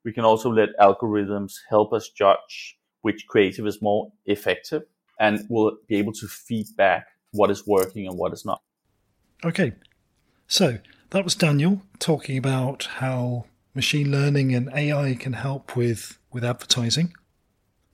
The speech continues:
Speaker 2: Then I had a conversation with Jenny Geiki from S J Trains in Sweden. And in the episode with her, we spoke a lot about customer experience and customer journey and data and things like that.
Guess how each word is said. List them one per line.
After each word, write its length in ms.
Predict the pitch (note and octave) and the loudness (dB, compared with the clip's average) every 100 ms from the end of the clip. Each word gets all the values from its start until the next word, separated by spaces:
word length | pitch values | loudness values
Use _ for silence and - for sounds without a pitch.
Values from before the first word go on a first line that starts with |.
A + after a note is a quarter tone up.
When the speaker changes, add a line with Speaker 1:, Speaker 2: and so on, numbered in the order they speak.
| - | 2
Speaker 2:
Then 520 | G#3 G#3 G3+ G3 E3+ _ - | 6 6 6 2 -4 _ 0
I 100 | E3+ | 2
had 400 | B2+ E3+ E3+ E3+ - - _ _ _ _ _ - | 2 2 2 2 -4 -8 _ _ _ _ _ -14
a 60 | |
conversation 680 | - F3 D3+ C3+ D3 - D3+ | 0 2 4 4 4 2 0
with 180 | C#3 - | -2 0
Jenny 420 | E3 D#3+ E3 D3 | 2 6 4 2
Geiki 680 | - C3 A#2+ - A#2 G2+ - _ _ _ - - | 2 2 2 0 -2 -2 -6 _ _ _ -20 -2
from 280 | - C#3 D#3 | 2 2 2
S 240 | D#3 - | 0 0
J 380 | - C#3 C3 A#2+ | 2 0 0 -2
Trains 720 | - - A#2+ G#2 F#2+ - - - | 0 2 4 2 4 2 2 -2
in 80 | A2+ | 0
Sweden. 500 | - B2 A2 G2+ F#2+ _ _ _ _ | 2 2 2 -2 -4 _ _ _ _
And 240 | C#3+ D3 - | -4 -4 -2
in 220 | C#3+ G3 | 4 6
the 120 | G#3 | 6
episode 480 | F#3+ - - E3 C#3+ | 2 0 0 0 0
with 100 | D#3+ | -4
her, 180 | D#3+ D3 | -2 -2
we 120 | C3+ | 0
spoke 320 | - E3+ D3+ | 0 0 0
a 60 | D3+ | -2
lot 300 | E3 D#3+ E3+ | -2 -4 -4
about 300 | D#3 D#3 D#3 | -4 -6 -6
customer 460 | - D#3 D3+ D#3 | -4 -4 -4 -6
experience 880 | D3+ - D#3 D3+ D#3+ D#3+ D#3 D#3 - | -2 -2 -2 -6 -4 -4 -4 -2 0
and 280 | B2+ A#2 A2 | 0 -2 -4
customer 420 | D#3 D3+ - D#3 | -2 -2 -2 -2
journey 580 | B2+ D3+ D#3 D3+ D#3 C#3+ | -2 -2 0 -2 -2 -2
and 320 | A#2+ A2+ - | -2 -4 -6
data 440 | D3+ D3 D3+ - | -2 -2 -2 -2
and 140 | C#3 C3 | -2 -2
things 220 | C#3+ B2+ | -2 -2
like 100 | A2+ | -2
that. 200 | B2 D#3+ | -4 -6